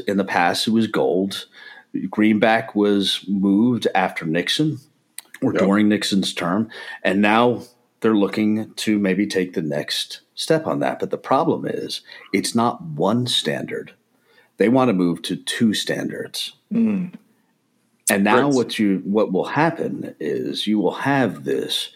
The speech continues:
Speaker 1: shift, and there will be this economic warfare, and it will be a battle of the minds. It'll be another Cold War all over again.
Speaker 2: Mm-hmm.
Speaker 1: Um, and I think that, uh, we really need to come to the table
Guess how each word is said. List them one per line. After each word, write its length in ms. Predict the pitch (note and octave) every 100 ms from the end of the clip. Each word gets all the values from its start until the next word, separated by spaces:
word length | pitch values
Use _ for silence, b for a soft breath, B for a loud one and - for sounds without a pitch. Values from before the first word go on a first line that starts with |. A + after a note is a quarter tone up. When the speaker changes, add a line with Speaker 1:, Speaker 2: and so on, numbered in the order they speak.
| b
Speaker 1:
shift, 540 | - - F2+ - - - -
and 160 | F#2+
there 120 | F#2+ A2
will 200 | C3+ C3
be 180 | A2+ A2
this 360 | F2+ F#2 - -
economic 520 | F2 G2 F#2+ G2 -
warfare, 640 | E2+ D#2+ - - C2 C#2 B B B -
and 80 |
it 20 | G2
will 80 |
be 100 | G#2
a 40 | G2+
battle 400 | F#2+ D#2+ D#2 F2
of 100 | F2+
the 60 |
minds. 720 | G2 G#2+ G2+ C#2+ - - - - B B B
It'll 140 | A2 A2+
be 120 | A#2+
another 300 | G#2 G2 A#2+
Cold 400 | A#2+ A#2 C3 G#2
War 460 | D2 B1+ - F2 F#2+
all 220 | A2+ A#2
over 280 | A2+ D2+ A#1+
again. 360 | - A#1+ - - b b b -
Speaker 2:
Mm-hmm. 180 | G2 G2
Speaker 1:
Um, 460 | - C#2 - - - -
and 520 | D3 G3 G2 G2 F2+ - - _ _ F#2+
I 100 | F2+
think 360 | - C3+ C3+
that, 320 | G#2 G2 F#2+ - - - -
uh, 160 | F2+ E2
we 80 |
really 380 | F2 G2 A#2+ C3+
need 260 | A2 G#2 F#2+
to 80 | F2+
come 240 | - F2+
to 100 | -
the 80 | A#2
table 520 | - D2+ B1+ D2 -